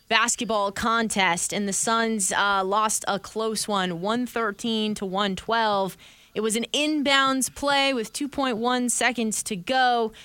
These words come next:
It was not a great pass for the Golden State Warriors. Bradley Beal tries to go for the steal. Steph Curry, though, finds a way to get the ball. He doesn't need much space.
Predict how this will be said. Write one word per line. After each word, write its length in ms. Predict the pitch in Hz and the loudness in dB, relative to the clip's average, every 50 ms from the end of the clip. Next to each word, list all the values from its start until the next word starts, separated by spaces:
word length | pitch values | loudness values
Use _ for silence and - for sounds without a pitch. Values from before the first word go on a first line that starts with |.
| - - | -20 -12
It 60 | - | -8
was 140 | 190 202 196 | -6 -4 -2
not 200 | 220 226 233 262 | 0 2 2 2
a 60 | 269 | 2
great 340 | 254 208 262 269 262 220 - | 0 0 0 0 0 0 -2
pass 680 | - - 269 269 254 233 208 196 190 - - - - - _ - _ _ _ _ _ _ _ _ | 0 2 6 6 8 8 6 4 4 2 0 0 -2 -4 _ -14 _ _ _ _ _ _ _ _
for 160 | - 240 240 | -4 -2 -2
the 80 | 208 220 | -2 0
Golden 340 | 190 226 226 220 208 214 | 0 0 0 2 0 0
State 260 | 208 - - 220 214 190 | 0 0 0 0 0 0
Warriors. 580 | 185 196 202 202 196 202 202 202 202 208 190 | 0 0 0 0 0 0 0 0 0 -2 -2
Bradley 400 | 185 - 226 233 254 254 240 240 | -2 0 2 2 4 4 2 -2
Beal 360 | 208 196 247 247 254 240 240 | -2 -2 0 0 0 0 0
tries 460 | 233 233 - 262 226 220 233 233 220 - | 0 -2 0 2 2 2 2 2 0 -2
to 140 | - 226 | -4 -6
go 340 | 175 - 233 233 233 233 233 | -4 -4 -2 0 0 0 -2
for 340 | 226 - - 247 240 226 220 | -2 -4 -4 -2 -2 -2 -2
the 140 | 202 175 190 | -2 -2 -2
steal. 640 | 180 - - - 254 262 262 262 254 254 247 240 233 - - _ _ | 0 0 -2 0 0 0 2 2 2 2 2 0 -2 -6 -20 _ _
Steph 420 | - - - - - 262 254 - - | -8 -6 -4 0 0 0 0 0 -4
Curry, 380 | - 254 247 240 240 240 240 | -2 0 0 2 2 0 0
though, 480 | 233 196 226 226 220 220 214 214 208 202 - _ _ _ _ _ | 0 0 0 0 2 2 0 0 -2 -4 -6 _ _ _ _ _
finds 420 | - - - 285 277 277 269 254 | -12 -2 0 2 4 4 4 2
a 80 | 220 247 | 2 0
way 200 | 247 254 247 240 | 0 2 2 0
to 60 | 240 | 0
get 200 | 220 220 233 226 | 0 -4 -4 -4
the 100 | - 208 | -4 -4
ball. 500 | 180 - 269 277 277 269 262 254 254 247 - _ _ _ | 0 2 2 4 6 6 4 4 2 0 -4 _ _ _
He 140 | - - 320 | -6 -2 0
doesn't 360 | 302 302 277 233 226 240 - | 0 2 0 0 0 -2 -2
need 240 | 214 214 208 208 175 | -2 -2 -2 -2 0
much 240 | 202 190 175 - - | 0 -2 0 0 -2
space. 520 | - - 277 285 285 269 254 240 - - | -2 0 2 2 2 2 2 2 0 -2